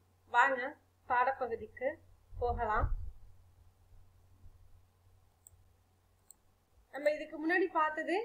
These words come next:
இயல் நான்குல இருந்து இலக்கணம் தான் பார்த்துட்டு இருந்தோம். அதுல நம்ம என்ன தலைப்பு பார்த்தோம்னா வேற்றுமை. வேற்றுமை எத்தனை நம்ம, I mean, வேற்றுமை உருபுகள் எத்தனைன்னு ஞாபகம் இருக்கா?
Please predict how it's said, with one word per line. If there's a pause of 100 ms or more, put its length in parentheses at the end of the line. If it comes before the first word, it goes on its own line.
(180)
இயல்
நான்குல
இருந்து (720)
இலக்கணம்
தான்
பார்த்துட்டு
இருந்தோம். (420)
அதுல
நம்ம
என்ன (100)
தலைப்பு
பார்த்தோம்னா (100)
வேற்றுமை. (1040)
வேற்றுமை (140)
எத்தனை (160)
நம்ம,
I
mean,
வேற்றுமை (200)
உருபுகள்
எத்தனைன்னு
ஞாபகம்
இருக்கா?